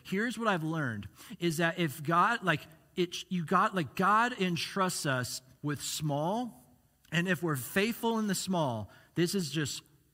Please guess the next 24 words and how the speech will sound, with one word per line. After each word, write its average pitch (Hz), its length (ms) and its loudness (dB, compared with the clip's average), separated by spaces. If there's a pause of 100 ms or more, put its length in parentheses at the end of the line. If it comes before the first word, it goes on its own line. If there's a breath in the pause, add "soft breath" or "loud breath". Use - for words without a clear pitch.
regarding 170 580 2
anything 208 500 0
in 190 140 -2
life, 123 520 -2 (480 soft breath)
he 175 160 -2
will 170 160 0
give 147 240 -2
more 135 240 -2
and 131 100 -2
more. 113 340 -6 (520 loud breath)
He 208 100 4
might 226 240 4
give 220 160 -2
you, 180 80 0
you 196 280 0
might 220 200 0
start 160 240 -2
small 185 640 2
in 240 100 0
influence. 143 640 -2 (160 loud breath)
Faithful 208 640 0
with 254 140 -2
the 269 80 -4
little 180 480 2